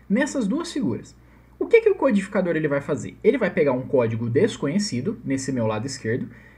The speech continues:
que vai ter as entradas M um, M dois, M três, pode ter N entradas, até M X, uma entrada lá, finita.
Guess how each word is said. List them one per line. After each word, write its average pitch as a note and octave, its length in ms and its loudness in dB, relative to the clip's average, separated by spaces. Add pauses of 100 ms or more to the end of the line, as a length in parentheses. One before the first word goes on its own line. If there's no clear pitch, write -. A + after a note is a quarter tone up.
que - 80 -6
vai C#4+ 160 6
ter B3+ 120 4
as G3 100 2
entradas C#3+ 500 0
M G#3 260 4
um, F#3 300 2
M E3 220 -4
dois, C#3+ 400 2
M C#3+ 160 -4
três, C3 360 0
pode D4+ 260 -2
ter D4+ 260 -2
N F#4+ 100 0
entradas, G3 480 -4
até C#4+ 320 0
M C#4 140 2
X, B2+ 260 -2
uma D#3 100 -4
entrada F#3 440 0
lá, D3+ 280 -4 (260)
finita. C3 360 -4